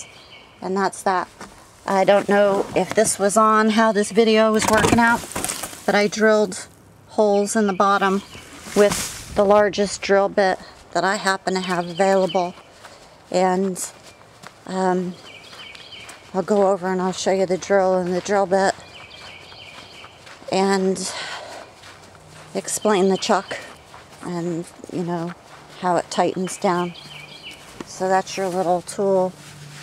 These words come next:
right there. It comes off of the drill and you s-, insert it in here, and that loosens this chuck, and you could change out, you know, your drill bits.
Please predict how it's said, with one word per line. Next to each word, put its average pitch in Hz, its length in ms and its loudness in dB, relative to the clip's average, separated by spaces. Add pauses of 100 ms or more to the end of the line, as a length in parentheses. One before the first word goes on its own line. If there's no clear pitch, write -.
(180)
right 180 300 -6
there. 180 360 -4 (640)
It 165 180 -6 (140)
comes 185 320 -2
off 180 240 0
of 190 80 -8
the 190 80 -4
drill 180 460 0 (600)
and 170 280 0
you 175 60 -2
s-, - 260 -8
insert 185 500 2
it 185 140 -2
in 190 160 2
here, 180 380 0 (440)
and 175 140 2
that 180 200 2
loosens 180 680 -2
this 170 340 -6
chuck, 185 340 -2 (440)
and 175 160 0
you 170 100 -2
could 185 180 -6
change 170 440 -2
out, 160 300 -2 (960)
you 175 80 -4
know, 165 200 -2
your 175 140 -2
drill 185 260 0
bits. - 480 -6